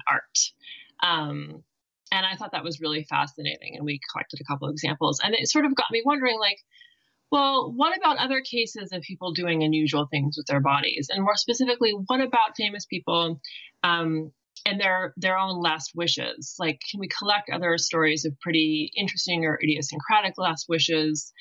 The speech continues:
And also, what were those last wishes in the first place? Like, what did Michelangelo want for his funeral, et cetera? And as I started researching some of those stories, I realized that, um, not only were there a lot of sort of,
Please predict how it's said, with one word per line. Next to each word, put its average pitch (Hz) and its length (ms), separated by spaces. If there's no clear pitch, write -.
And 190 120
also, 208 260
what 220 220
were 269 200
those 170 220
last 139 240
wishes 151 240
in 156 60
the 156 160
first 214 200
place? - 280
Like, - 160
what 151 400
did 156 440
Michelangelo 190 920
want 151 400
for 190 160
his 226 220
funeral, 214 400
et - 80
cetera? 165 300
And 202 100
as 208 160
I 240 40
started 202 320
researching 233 580
some 190 160
of 165 60
those 160 180
stories, 202 500
I 185 60
realized 185 640
that, 156 280
um, 151 360
not 302 140
only 240 340
were 202 160
there 170 160
a 160 80
lot 160 240
of 160 100
sort 156 200
of, 151 140